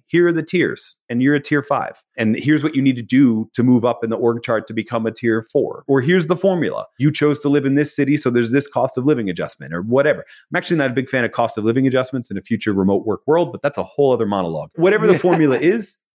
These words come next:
Speaker 1: the formula is.
Speaker 2: I'm super intrigued by companies that are doing it right.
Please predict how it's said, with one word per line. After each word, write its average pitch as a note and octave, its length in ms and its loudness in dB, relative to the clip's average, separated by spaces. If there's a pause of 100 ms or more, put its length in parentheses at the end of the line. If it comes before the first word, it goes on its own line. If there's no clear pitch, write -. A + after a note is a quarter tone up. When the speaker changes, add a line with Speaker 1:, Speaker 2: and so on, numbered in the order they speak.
Speaker 1:
the F3 80 -2
formula E3+ 380 0
is. D3+ 360 -4 (320)
Speaker 2:
I'm F3 120 -2
super A#3+ 340 0
intrigued G3+ 440 0
by D3+ 320 0
companies F#3 580 0
that E3 100 -2
are D#3 100 0
doing D#3 360 2
it D3 140 -2
right. C3 440 -2